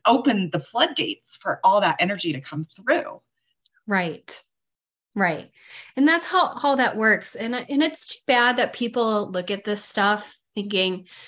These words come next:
Speaker 2: that it's not reality. Like, "No way. I need to use logic. I need to use my brain. I need to use linear time."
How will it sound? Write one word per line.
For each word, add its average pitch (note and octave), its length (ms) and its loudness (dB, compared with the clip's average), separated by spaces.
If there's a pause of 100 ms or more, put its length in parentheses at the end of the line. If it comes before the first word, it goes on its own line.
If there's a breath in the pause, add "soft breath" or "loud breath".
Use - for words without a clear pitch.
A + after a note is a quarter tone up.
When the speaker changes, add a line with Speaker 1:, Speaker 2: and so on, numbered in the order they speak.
(760 loud breath)
Speaker 2:
that G#3+ 200 0
it's G#3 160 -4
not F#3+ 340 0
reality. F3 640 -4
Like, E3 200 -10
"No G3+ 240 2
way. F3+ 500 -2
I F#3 100 -2
need G3+ 200 2
to G#3 80 0
use F#3 420 -2
logic. G#3 560 2
I F3 60 -6
need F3+ 200 -4
to G3 60 -2
use F3+ 220 -4
my F3+ 240 -4 (160)
brain. G3 640 2
I F3 100 -2
need F3+ 220 -2
to F#3+ 100 -2
use F#3 240 -2
linear F#3+ 480 2
time." C#3+ 800 -2